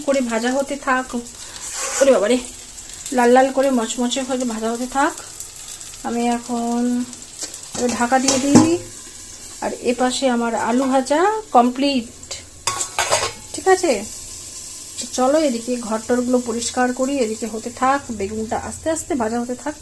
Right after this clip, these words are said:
ফ্লেমটা আমি একেবারে লো করে দিয়েছি, না করা হয়নি, হ্যাঁ করে দিয়েছি,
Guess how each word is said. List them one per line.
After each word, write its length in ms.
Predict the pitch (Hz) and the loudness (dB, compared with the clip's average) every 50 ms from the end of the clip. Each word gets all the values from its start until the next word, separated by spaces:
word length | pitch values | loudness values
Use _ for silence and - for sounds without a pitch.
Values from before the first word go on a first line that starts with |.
| - - - - - - - - - | -14 -18 -18 -18 -18 -18 -18 -14 -10
ফ্লেমটা 340 | 269 269 269 262 254 254 | -6 -6 -4 -4 -4 -6
আমি 180 | 269 262 285 277 254 - | -6 -6 -6 -8 -6 -8
একেবারে 400 | 247 254 - 330 302 320 302 302 | -10 -8 -6 -4 -4 -2 -2 -2
লো 260 | 285 262 254 277 294 302 302 302 302 294 294 285 269 254 247 247 240 | -2 -2 0 0 0 0 0 0 0 0 0 0 0 0 -2 -2 -2
করে 180 | - 214 208 196 | -4 -6 -6 -6
দিয়েছি, 360 | 208 202 202 208 220 - - - - - - | -6 -8 -8 -6 -6 -6 -8 -10 -12 -8 -6
না 180 | 330 339 294 247 - | -4 -4 -4 -4 -2
করা 160 | 233 226 226 | 0 0 0
হয়নি, 260 | 220 - - 254 254 | 0 -2 -2 -2 -2
হ্যাঁ 180 | 233 226 226 202 - | -2 -2 -4 -4 -2
করে 160 | - 226 220 | -2 -2 -2
দিয়েছি, 360 | 214 233 - 226 226 - - | -2 -2 -4 -4 -4 -4 -8